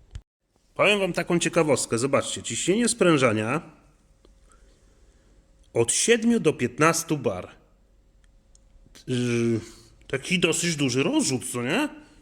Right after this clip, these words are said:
Żeby nie było, ciśnienie sprężania siedem do piętnastu bar.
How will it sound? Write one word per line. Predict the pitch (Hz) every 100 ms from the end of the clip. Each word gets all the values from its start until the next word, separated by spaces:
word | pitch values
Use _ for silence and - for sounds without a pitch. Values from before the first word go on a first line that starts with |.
| _ _ _ _ - _ _
Żeby | - 110
nie | 156
było, | 165 95
ciśnienie | - 113 107
sprężania | 131 - 208 185 120 98
siedem | 90 120 151
do | 170
piętnastu | 180 - 101 - 190
bar. | 185 87